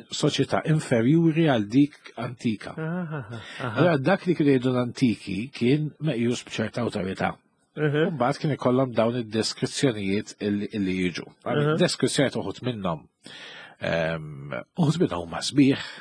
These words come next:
Speaker 1: ehm, għaliex hu jiddeskrivu annimali, ehm, illi llum nafuhom, ma anke grazzi għal media u t-teknoloġija nafuhom aħjar, naf bħal rinoċeront,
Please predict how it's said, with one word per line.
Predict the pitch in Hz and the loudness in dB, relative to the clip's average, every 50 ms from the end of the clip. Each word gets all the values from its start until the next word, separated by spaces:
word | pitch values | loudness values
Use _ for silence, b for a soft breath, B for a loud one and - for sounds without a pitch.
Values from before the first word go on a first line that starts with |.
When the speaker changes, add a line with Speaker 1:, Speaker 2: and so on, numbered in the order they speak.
| B B B B B | B B B B B
Speaker 1:
ehm, | - 82 87 85 85 85 85 85 82 80 80 78 67 69 | -6 -4 -2 -2 0 0 -2 -4 -4 -6 -10 -12 -10 -10
għaliex | 71 - - - 95 95 90 - | -10 -8 -8 -6 -6 -6 -6 -4
hu | - 104 98 92 | -4 -4 -4 -2
jiddeskrivu | 92 104 101 98 101 98 - - - 104 98 90 92 110 | -4 -4 -4 -4 -6 -8 -8 -8 -6 -6 -6 -4 -2 -4
annimali, | 117 104 92 90 90 92 90 90 87 87 85 85 82 - B B B B B B B B B B | -4 -4 -4 -6 -4 -2 -2 -2 -2 -2 -4 -6 -8 -10 B B B B B B B B B B
ehm, | _ - 90 90 90 90 90 90 90 90 90 90 85 87 85 85 85 | _ -6 -4 -2 -2 -2 -2 -2 -2 -4 -4 -4 -6 -8 -12 -12 -6
illi | - - 123 117 113 | -2 0 0 0 0
llum | 104 104 104 95 95 | 0 -2 -4 -2 -2
nafuhom, | 95 90 - - 104 92 90 87 87 82 85 85 82 - _ _ _ _ _ | -2 -4 -2 -2 -2 0 0 0 -2 -2 -6 -12 -14 -16 _ _ _ _ _
ma | _ - - 64 - - 80 - - - | _ -16 -14 -14 -14 -14 -16 -16 -16 -14
anke | - - 82 - 82 80 | -14 -14 -10 -10 -10 -8
grazzi | 92 92 95 85 82 - - - 92 87 | -6 -8 -8 -8 -8 -10 -8 -6 -2 0
għal | 82 82 85 80 82 | 0 0 -2 -4 -6
media | 87 92 90 90 85 82 90 87 82 | -6 -4 -4 -4 -4 -4 -4 -2 -2
u | 85 85 | -2 -4
t-teknoloġija | - - 85 - - 92 90 90 90 85 87 90 87 | -6 -8 -12 -10 -8 -6 -4 -4 -4 -4 -4 -6 -4
nafuhom | 85 85 - - 87 85 87 85 82 | -6 -8 -8 -6 -4 -4 -4 -4 -4
aħjar, | - - 117 139 143 139 139 143 139 B B B B B B B B B B - | -4 0 2 2 4 4 4 2 0 B B B B B B B B B B -16
naf | 90 82 95 98 95 - - _ | -8 -4 -2 -2 -2 -4 -6 _
bħal | - 80 80 80 | -10 -8 -8 -8
rinoċeront, | 85 78 82 82 82 - 90 90 95 107 104 101 98 95 90 - - | -8 -10 -10 -10 -6 -6 -4 0 0 2 0 0 -2 -6 -12 -14 -12